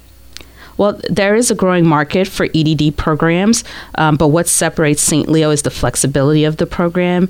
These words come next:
being able to do these courses online, um, having a residency that's during the summer. I mean, that's advantageous for many of the educators. They're, you know, they're not in the school typically. Um, they're not in the classroom during that time frame. So to do it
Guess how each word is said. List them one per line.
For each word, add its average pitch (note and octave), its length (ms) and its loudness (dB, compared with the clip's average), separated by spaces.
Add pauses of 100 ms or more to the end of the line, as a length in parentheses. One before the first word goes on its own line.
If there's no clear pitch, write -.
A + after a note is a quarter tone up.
(240)
being F3+ 200 2
able E3 220 2
to C#3+ 40 0
do D#3 180 2
these C#3+ 280 0
courses D3+ 440 -2
online, D3+ 720 2 (280)
um, C#3 380 2 (140)
having F#3 320 -2
a E3+ 80 2
residency D3+ 540 0
that's C#3 220 0
during D3 260 2
the B2+ 80 0
summer. D3+ 580 0
I D3 140 2
mean, C#3+ 160 4
that's C#3 340 -2
advantageous C#3+ 800 0
for C#3+ 280 0
many D3 340 4
of C#3 120 -2
the - 120 -2
educators. D#3 640 -2
They're, C#3 340 0 (280)
you E3+ 100 2
know, C3 160 2
they're C#3 180 0
not D3 260 0
in D#3 120 0
the C#3+ 80 2
school D3+ 520 0 (140)
typically. - 540 -2 (240)
Um, D3 200 2
they're D3 140 2
not C#3+ 220 2
in C#3+ 80 2
the C#3+ 80 0
classroom C#3+ 680 0
during C#3+ 240 2
that C3 180 -2
time D3+ 280 0
frame. D#3+ 340 -2
So - 160 -2
to D3+ 140 -4
do D#3+ 340 2
it E3 180 -2